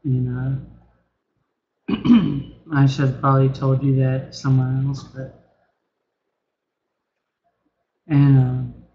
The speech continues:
we'll keep rolling. Uh, you know, I'm just gonna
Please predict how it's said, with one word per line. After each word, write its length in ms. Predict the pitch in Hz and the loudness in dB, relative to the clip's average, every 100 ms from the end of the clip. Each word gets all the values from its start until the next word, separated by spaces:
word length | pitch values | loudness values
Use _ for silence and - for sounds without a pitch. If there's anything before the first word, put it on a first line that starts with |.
| _ | _
we'll 180 | 160 160 | 0 0
keep 340 | 160 170 143 139 | 2 0 0 2
rolling. 680 | 139 139 131 131 151 143 117 _ _ _ _ _ _ _ _ _ _ _ _ _ _ _ _ _ _ _ _ _ _ _ _ _ _ _ _ _ _ _ _ _ _ _ _ _ _ _ _ _ _ _ _ _ _ _ | 2 4 2 0 -2 -6 -14 _ _ _ _ _ _ _ _ _ _ _ _ _ _ _ _ _ _ _ _ _ _ _ _ _ _ _ _ _ _ _ _ _ _ _ _ _ _ _ _ _ _ _ _ _ _ _
Uh, 380 | 143 - - 165 - _ _ _ _ _ _ _ _ _ _ _ _ _ _ _ _ _ _ _ _ _ _ _ 523 _ _ _ _ _ _ _ _ _ _ | -12 -10 -16 -20 -20 _ _ _ _ _ _ _ _ _ _ _ _ _ _ _ _ _ _ _ _ _ _ _ _ _ _ _ _ _ _ _ _ _ _
you 160 | 165 135 | -4 -2
know, 220 | 117 127 127 - _ | -2 -10 -14 -20 _
I'm 240 | 139 139 143 | 0 2 2
just 240 | 135 - | -2 -4
gonna 340 | 139 127 123 | -2 -2 -2